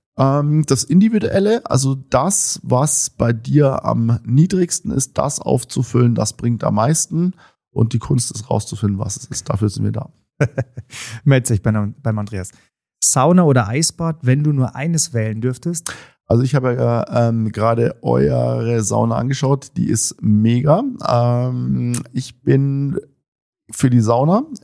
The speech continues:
Speaker 1: aus dem einfachen Grund, weil man das Eisbaden, wie wir vorher schon gesagt haben, mit dem Schlauch selber machen können.
Speaker 2: Mhm.
Speaker 1: Und, ähm, vielleicht habt ihr bei der, bei der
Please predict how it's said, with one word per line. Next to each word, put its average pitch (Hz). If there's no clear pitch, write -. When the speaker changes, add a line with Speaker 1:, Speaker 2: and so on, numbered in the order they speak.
Speaker 1:
aus 120
dem 135
einfachen 131
Grund, 123
weil 113
man 120
das -
Eisbaden, 117
wie 113
wir 113
vorher 113
schon 127
gesagt 110
haben, 110
mit 104
dem 101
Schlauch 110
selber 127
machen 180
können. 208
Speaker 2:
Mhm. 110
Speaker 1:
Und, 131
ähm, 120
vielleicht -
habt 123
ihr 107
bei 117
der, 113
bei -
der 104